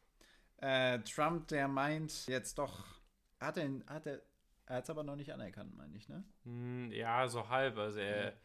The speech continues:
Speaker 2: er, er nähert sich so langsam seiner Anerkennung. Also mittlerweile spricht er auch schon von,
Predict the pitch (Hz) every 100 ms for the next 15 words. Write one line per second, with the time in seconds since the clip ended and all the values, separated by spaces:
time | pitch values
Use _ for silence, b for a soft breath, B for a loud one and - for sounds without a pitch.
0 | B B B B - 113 107 107 104 104
1 | - 110 110 113 120 113 101 98 101 98
2 | 101 98 95 98 101 - 101 98 - 101
3 | 101 95 104 107 104 110 104 110 113 -
4 | 120 - 104 107 - 110 110 107 104 104